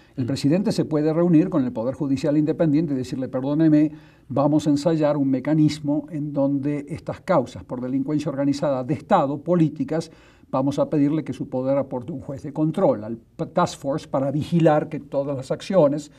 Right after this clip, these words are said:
Speaker 1: vayan de acuerdo al debido proceso y demás".
Speaker 2: Mm.
Speaker 1: Eso no se está haciendo tampoco. El presidente puede tener una conversación con el presidente de la Suprema Corte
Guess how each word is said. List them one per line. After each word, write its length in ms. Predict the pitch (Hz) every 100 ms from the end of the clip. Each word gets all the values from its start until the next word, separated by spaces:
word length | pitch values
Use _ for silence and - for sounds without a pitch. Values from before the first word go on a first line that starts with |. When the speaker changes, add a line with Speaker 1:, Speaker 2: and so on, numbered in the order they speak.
| _ _ _ -
Speaker 1:
vayan 320 | 104 139 143 147
de 60 |
acuerdo 400 | 156 135 131 139
al 80 | 135
debido 340 | 120 123 120
proceso 640 | - 123 165 160 156 - 117
y 60 |
demás". 400 | 101 107 - 123
Speaker 2:
Mm. 320 | 101 - _ 110
Speaker 1:
Eso 160 | -
no 80 | 123
se 80 | -
está 140 | -
haciendo 280 | 101 104 95
tampoco. 380 | 90 113 214 139
El 60 | 117
presidente 480 | 127 - 151 175 180
puede 240 | 135 131
tener 200 | 127 147
una 180 | 143 131
conversación 580 | 135 143 123 117 165 170
con 160 | 139
el 60 | 127
presidente 480 | 131 - 139 139 139
de 80 |
la 80 | 123
Suprema 420 | 127 - 147 180 196
Corte 440 | 170 151 - 190